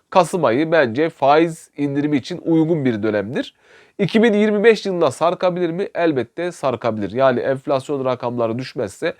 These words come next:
bu faiz indirimi iki bin yirmi beş yılında da sarkabilir. Bunları niye söyledim?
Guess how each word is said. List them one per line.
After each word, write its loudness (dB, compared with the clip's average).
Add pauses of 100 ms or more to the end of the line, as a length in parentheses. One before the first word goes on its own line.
(420)
bu 2
faiz 4
indirimi -4
iki -8
bin -2
yirmi -6
beş -4
yılında -2
da 2 (240)
sarkabilir. 0 (560)
Bunları 6
niye 6
söyledim? 2